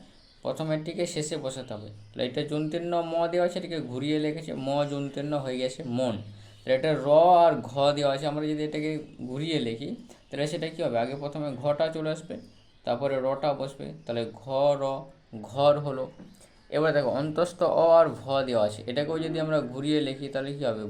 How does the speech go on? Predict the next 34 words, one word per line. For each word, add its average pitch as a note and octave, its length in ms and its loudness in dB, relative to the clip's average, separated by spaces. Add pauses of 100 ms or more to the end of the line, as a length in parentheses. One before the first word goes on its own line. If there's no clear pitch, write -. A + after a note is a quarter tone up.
(100)
ভ - 20 -14 (840)
আর - 160 0
অন্তস্থ B2 520 -4 (180)
অ, A2 120 2 (200)
তাহলে A#2 240 -4
কী C#3+ 140 -6
হবে? A2 180 -2 (360)
ভয়। B2+ 340 2 (800)
এবার C3+ 160 0 (140)
ল - 20 2 (180)
আর F3+ 120 10 (160)
চ - 20 -2 (220)
দেওয়া A#2+ 180 2
আছে, - 220 -4
আমরা B2+ 220 -6
যদি D3+ 160 -2
এটাকে D3+ 240 -2
ঘুরিয়ে D3 300 -4
লিখি, D3+ 220 -4
কী D#3+ 120 -10
পাবো? A2+ 260 -8 (240)
চ - 20 -8 (880)
আর A#2+ 200 2 (220)
ল, - 20 -2 (440)
তাহলে A#2+ 220 -4
হয়ে B2 180 -4
যাবে C3+ 180 -2 (240)
চল। C#3+ 300 4 (840)
এটা C3+ 200 -2 (240)
ত E3+ 40 2 (260)
আর F3 100 8 (120)
ক - 20 -4 (120)
দেওয়া D#3 240 2
আছে, D3+ 180 -6